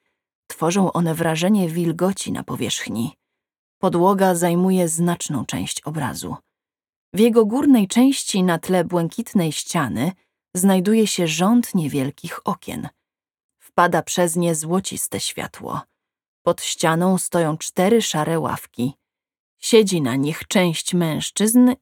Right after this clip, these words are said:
i obmywa się wodą z wiader. Postacie przedstawione są w uproszczony sposób,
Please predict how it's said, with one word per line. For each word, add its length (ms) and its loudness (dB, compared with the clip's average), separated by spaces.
i 240 2
obmywa 460 2
się 180 -4
wodą 380 -2
z 140 -10
wiader. 460 -4
Postacie 580 2
przedstawione 640 2
są 300 2
w 120 -4
uproszczony 680 0
sposób, 640 -8